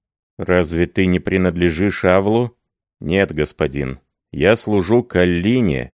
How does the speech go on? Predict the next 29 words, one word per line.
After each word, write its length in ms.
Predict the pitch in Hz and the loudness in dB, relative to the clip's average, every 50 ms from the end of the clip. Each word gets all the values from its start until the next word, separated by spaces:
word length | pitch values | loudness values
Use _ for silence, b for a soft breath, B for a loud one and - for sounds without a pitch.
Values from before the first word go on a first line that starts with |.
| _ - | _ -2
как 220 | - 95 92 - | 0 0 0 0
служил 440 | - - 101 98 85 85 127 143 127 | -2 -2 0 0 0 2 2 2 2
ее 300 | 104 95 104 104 110 117 | 2 2 2 4 4 4
матери, 640 | 117 113 104 82 - - - 73 69 69 65 - - _ _ _ _ _ - | 6 6 4 4 2 0 -4 -4 -2 -4 -4 -6 -8 _ _ _ _ _ -14
но 300 | - - 78 95 120 127 | -8 -2 0 0 2 2
по 140 | - 143 143 | 2 2 2
доброй 440 | 131 143 147 139 123 135 139 127 | 4 4 2 2 2 2 2 2
воле». 480 | 101 82 80 78 69 65 65 64 73 - _ _ _ _ _ _ _ _ _ - | 2 2 2 2 2 2 -2 -4 -6 -12 _ _ _ _ _ _ _ _ _ -10
Он 160 | 92 90 87 | -8 -6 -6
снова 380 | 78 - - 98 90 85 73 73 | -6 -6 -4 -2 -2 -2 -2 -4
склонил 500 | - - - 87 85 82 82 82 82 78 | -6 -8 -6 -4 -2 0 0 -2 -2 -2
голову 400 | 76 87 92 90 85 78 80 82 | 0 2 2 2 2 0 -2 -2
над 220 | 82 80 80 78 | -2 -2 -4 -6
очагом, 480 | 78 - - 95 76 78 92 113 120 104 | -8 -8 -8 -6 -2 0 0 0 0 -2
чтобы 320 | - - 113 98 92 90 | -4 -4 -4 0 2 2
раздуть 420 | 92 92 82 82 92 101 92 - - | 2 2 0 0 -2 -2 -2 -2 -2
угли, 460 | 95 95 87 90 90 92 90 92 _ _ _ _ _ _ | -2 -2 0 2 2 0 0 -2 _ _ _ _ _ _
на 120 | - 87 82 | -12 -10 -6
которые 500 | - 87 82 - 87 85 85 85 85 80 | -6 -4 -4 -2 0 0 2 2 0 0
положил 480 | - 92 87 87 85 76 82 90 87 | 0 0 0 0 0 0 0 -2 -2
новых 460 | 85 85 87 87 87 82 82 80 80 78 | 0 0 0 0 0 0 -2 -4 -4 -4
дров. 360 | 80 85 82 78 - - _ _ _ _ _ _ _ _ _ _ _ - | -2 -2 -2 -2 -4 -8 _ _ _ _ _ _ _ _ _ _ _ -10
Потом 320 | 78 76 - 117 131 127 | -8 -4 -2 0 0 2
он 80 | 123 120 | 0 -2
сказал: 720 | - - - 117 110 104 92 82 71 64 50 - _ _ _ _ _ _ _ - | -4 -6 -4 -4 -2 0 0 0 0 0 -2 -6 _ _ _ _ _ _ _ -14
«У 100 | - - | -12 -8
нас 500 | 73 80 92 98 98 90 - - - - | -4 -2 0 0 0 -2 -4 -8 -10 -6
нет 400 | 85 82 85 98 107 98 - - | -4 -2 0 2 2 0 0 -2
рабов». 640 | - 76 76 67 67 67 65 62 - - _ _ | -2 -2 -2 -2 -2 -4 -4 -4 -8 -12 _ _